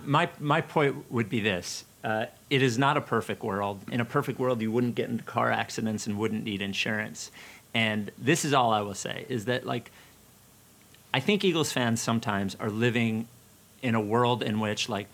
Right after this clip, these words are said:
sometimes when I get a bill in the mail, I don't open it for four days because if I don't open it, it doesn't exist. Um, I think sometimes that's how people are with Carson Wentz. He's,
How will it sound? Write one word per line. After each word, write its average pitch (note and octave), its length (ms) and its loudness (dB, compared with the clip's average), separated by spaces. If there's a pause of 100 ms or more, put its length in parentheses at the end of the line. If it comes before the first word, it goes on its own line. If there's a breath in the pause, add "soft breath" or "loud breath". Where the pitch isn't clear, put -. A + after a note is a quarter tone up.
(180 loud breath)
sometimes F#3+ 400 2
when D3 100 4
I B2+ 60 4
get A2+ 180 4
a G#2 40 0
bill G#2 300 0
in G#2+ 80 2
the A2 80 2
mail, A2+ 360 2
I A2 80 -4
don't G#2+ 300 0
open G#2+ 260 -2
it A#2 100 -4
for A2+ 120 -8
four G#2+ 280 0
days G#2 360 0
because G#2+ 280 -6
if F#2+ 80 -8
I G#2 60 -2
don't G2+ 340 -4
open G#2 260 -4
it, G#2+ 180 -4
it A2 100 -10
doesn't G2 300 -2
exist. G2 540 -4 (520 loud breath)
Um, A2 420 0 (160)
I D3 60 2
think C#4+ 400 -2
sometimes D#3+ 480 0
that's - 160 -2
how C3 100 0
people B2 420 -2
are A#2+ 200 2
with A#2 260 -6
Carson B2+ 380 -2
Wentz. D3+ 320 -2 (340 loud breath)
He's, D3+ 260 -4